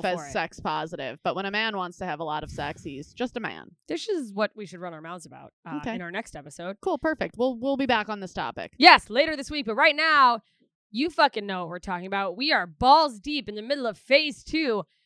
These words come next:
Speaker 2: of the Marvel Cinematic Universe. We watched Captain America: The Winter Soldier.
Speaker 1: Ooh, is this good?
Speaker 2: Oh, it's so good. What a comeback from Thor: The Dark World.
Speaker 1: Yeah, I mean,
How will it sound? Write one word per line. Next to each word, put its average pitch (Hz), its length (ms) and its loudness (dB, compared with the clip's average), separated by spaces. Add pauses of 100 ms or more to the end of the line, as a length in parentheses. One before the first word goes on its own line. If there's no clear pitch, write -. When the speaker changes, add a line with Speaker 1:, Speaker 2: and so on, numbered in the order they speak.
(200)
Speaker 2:
of 196 80 -6
the 226 100 -4
Marvel 247 480 8
Cinematic 277 640 -2
Universe. 175 640 -14 (500)
We 277 140 4
watched 233 380 6
Captain 214 320 -4
America: 160 340 -14
The 156 100 -12
Winter 147 220 -20
Soldier. - 500 -20
Speaker 1:
Ooh, 679 1080 0
is 214 80 -20
this 359 260 -16 (100)
good? 339 80 -20 (500)
Speaker 2:
Oh, 415 400 8
it's - 140 -8
so 370 480 2
good. 320 340 2
What 302 180 2
a 427 240 2 (100)
comeback 240 680 -4
from 202 240 -10
Thor: 247 600 0
The 208 180 -4
Dark 180 460 -6
World. 165 280 -16
Speaker 1:
Yeah, 180 260 2
I 302 140 2
mean, 302 300 0